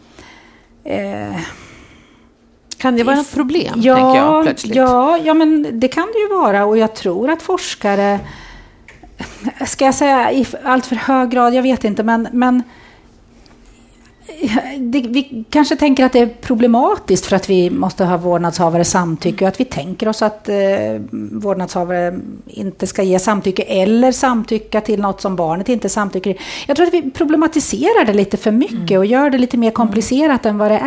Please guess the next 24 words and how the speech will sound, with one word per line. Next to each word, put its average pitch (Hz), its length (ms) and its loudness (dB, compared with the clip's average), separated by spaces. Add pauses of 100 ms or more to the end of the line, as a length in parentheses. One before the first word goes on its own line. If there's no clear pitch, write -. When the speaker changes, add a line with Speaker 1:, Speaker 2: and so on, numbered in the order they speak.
(200)
Speaker 1:
är. - 120 -2
Speaker 2:
Mm. 214 160 -6 (420)
Speaker 1:
Och, 233 300 2
och 233 60 2
man 220 120 2
kan 226 140 0
ju 214 60 0
säga 208 340 2
att 190 200 -6 (120)
det, 196 180 -2
det 233 120 4
är 294 40 6
någonting 190 280 0
som 180 120 -6
vi 170 140 0
har 170 80 -2
diskuterat 254 600 -2
mycket 214 280 -6
inom, 160 360 -6
inom 170 240 -8
Barnrättscentrum, 160 800 -4
att, - 320 -8 (1080)
att 196 140 -4
forska 311 640 -2